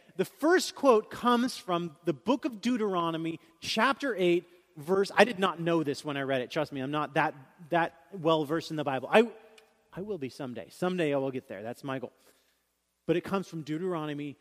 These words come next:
chapter eight, verse one through something, something. And I'm gonna put it up there so that we can read it together. And, and, and pay, pay attention to what this verse says.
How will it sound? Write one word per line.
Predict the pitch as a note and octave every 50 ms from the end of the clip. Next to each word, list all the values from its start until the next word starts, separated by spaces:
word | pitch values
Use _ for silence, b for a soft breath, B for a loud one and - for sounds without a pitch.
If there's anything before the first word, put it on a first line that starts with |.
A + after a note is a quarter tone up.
| _ _
chapter | - - E3+ D#3+ F3 - - E3 C#3+
eight, | C3 B2+ C3+ - - _ _ -
verse | B2+ B2+ D3+ D#3+ D3+ - - - -
one | D3+ C3 D3+ D3+ D3+ D3+ D3+
through | C#3+ - D3+ D3 C#3+ C3+ C#3 C#3 C#3 -
something, | - - D3+ D3 - C3+ B2
something. | - C3 A#2 - C3 C#3
And | D3+ E3+
I'm | F3+
gonna | G3 G3+ G#3
put | - A3+ A3+
it | G#3+
up | G3+ G3 -
there | - D#3 D3
so | - F3+
that | D#3 D3+
we | D3 D3+
can | - D#3 C#3 C3
read | F#3 F#3 F3+
it | F3+ -
together. | - D3 D3 C#3+ B2 A#2 G2+ b b b b b
And, | D#3 E3 E3+ D#3+ E3 - - -
and, | F3+ F3 F#3+ - -
and | G3 F#3 - - _ _ _ -
pay, | - - - - _ _ _ _ _ _ _ _
pay | - - D4 E4+ F4+
attention | F4+ - - B3 D#4+ D#4 - - F#3+ C3+ A2+ - _ _ _ _ _
to | - G#3
what | G#3 A3+ A3 -
this | A3 F#3+ -
verse | D#3+ F3 F#3+ E3 C#3+ - - - _ _ _
says. | - - D#3 A2+ F#2 - - -